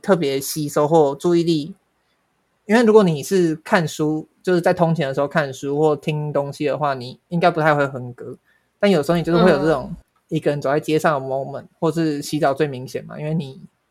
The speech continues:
Speaker 1: 没办法有外力介入。对，所以我们就来分享看一下不自觉就会哼的歌。
Speaker 2: 那就还有什么要跟大家说的？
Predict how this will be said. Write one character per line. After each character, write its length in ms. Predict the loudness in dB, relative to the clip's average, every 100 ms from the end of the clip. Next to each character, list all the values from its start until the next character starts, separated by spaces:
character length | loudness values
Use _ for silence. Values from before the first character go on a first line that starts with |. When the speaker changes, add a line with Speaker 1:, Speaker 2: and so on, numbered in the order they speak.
| _
Speaker 1:
没 80 | -6
办 140 | 0 2
法 40 |
有 160 | 2 2
外 160 | 2 2
力 140 | -2
介 280 | -4 -4 -4
入。 180 | -8 -14 _ _ _ _ _ _ _ _ _ _ _ _
对， 260 | -12 -12 -14 _ _ _ _ _
所 140 | -4
以 20 |
我 40 | -2
们 120 | -2
就 120 | 2
来 480 | 2 2 0 -4 -8 _
分 160 | 2 2
享 280 | 2 -2 -4 -2
看 220 | 0 0
一 40 |
下 400 | 2 2 2 2 -4 _ _ _ -20 -20
不 140 | -2 4
自 140 | 4
觉 180 | 4 4
就 100 | 6
会 160 | 6 6
哼 240 | 2 0
的 100 | -2
歌。 340 | -4 -4 -4 -6 -14 -8
Speaker 2:
那 160 | -4
就 680 | -2 0 0 -2 -4 -6 -10 -14 _ _ _ _ _ _ _ -20 -20 -20
还 200 | -2 2
有 120 | 4
什 80 | 2
么 300 | 0 -2 -2
要 140 | -2
跟 180 | -2 -2
大 80 | -2
家 120 | -4
说 300 | -6 -6 -8
的？ 180 | -8